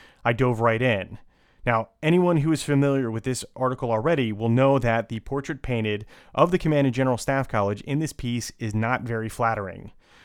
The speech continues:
Just to orient those who may not be familiar with the course,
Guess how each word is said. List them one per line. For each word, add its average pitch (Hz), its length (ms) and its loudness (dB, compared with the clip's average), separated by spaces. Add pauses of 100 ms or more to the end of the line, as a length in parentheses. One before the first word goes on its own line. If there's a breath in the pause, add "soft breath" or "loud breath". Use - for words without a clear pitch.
(240 soft breath)
Just 160 240 2
to 208 60 6
orient 151 440 4
those 123 280 0
who 120 80 0
may 117 140 2
not 131 180 2
be 127 140 -2
familiar 117 460 -2
with 101 140 -10
the 104 80 -10
course, 104 540 -6